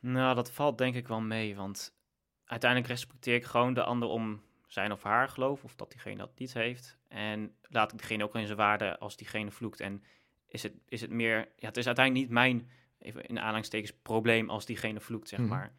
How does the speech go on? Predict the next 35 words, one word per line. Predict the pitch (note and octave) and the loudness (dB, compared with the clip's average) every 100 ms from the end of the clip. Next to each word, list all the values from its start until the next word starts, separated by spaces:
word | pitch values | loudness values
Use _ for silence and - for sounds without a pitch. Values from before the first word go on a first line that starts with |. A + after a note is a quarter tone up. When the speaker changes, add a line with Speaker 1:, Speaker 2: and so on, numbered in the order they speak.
| _ | _
Speaker 1:
Dat | - A2 | -10 -8
is | G#2 | 0
allemaal | A2 A2 G#2+ - - | 2 2 0 -2 -14
wat, | - A2+ | -10 -10
wat | - A2 | -8 -8
diegene | A2+ A2 A#2+ B2 | -6 2 4 4
moet | A#2 A#2 - | 0 -4 -8
kiezen | - A2 G#2+ | -10 -4 -4
en | G#2+ | -2
willen. | A2 A2 G2+ | -2 0 -2
En | G#2+ G#2 _ - | -4 -12 _ -2
Speaker 2:
Want | B2+ | 2
komt | F#3+ F3 - | 4 2 0
het, | A#2+ - - - | -4 -6 -10 -10
in | B2 | 0
de | B2+ | 0
sport | B2+ G3 E3+ - - | 2 2 2 0 -4
komt | B2 G#2+ | 0 0
het | - | -2
vaak | - - G2 F#2+ | -8 -2 -2 0
voor. | F3+ D#3+ | 4 4
Als | - | 4
je | G#2+ | 0
verliest | - A#2 D#3+ F3+ - | 2 6 8 8 4
en | G#2 | 2
je | |
denkt | G2 C3+ C#3 | 4 4 2
misschien | - C3 | 0 0
dat | B2+ | 0
je | |
het | A2+ | -2
wint | B2+ C#3 A#2+ | 0 2 2
en | G2 | 0
dan, | F#2+ - | -2 -2
dan, | G2+ | -2